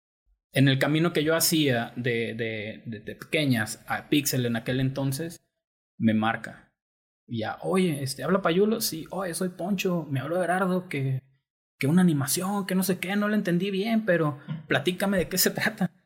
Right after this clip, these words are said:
Y yo le digo, "Ah, pues, ¿cuándo podemos vernos para enseñarte lo que, lo que hemos hecho?"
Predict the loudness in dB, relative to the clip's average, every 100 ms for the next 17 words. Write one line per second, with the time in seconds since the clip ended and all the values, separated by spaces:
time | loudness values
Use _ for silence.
0 | _ _ _ 2 4 2 2 2 2 4
1 | 2 2 2 4 4 4 4 2 2 2
2 | 2 0 2 2 2 0 0 0 2 0
3 | 0 0 0 -6 -10 -12 -10 -8 -6 -8
4 | -10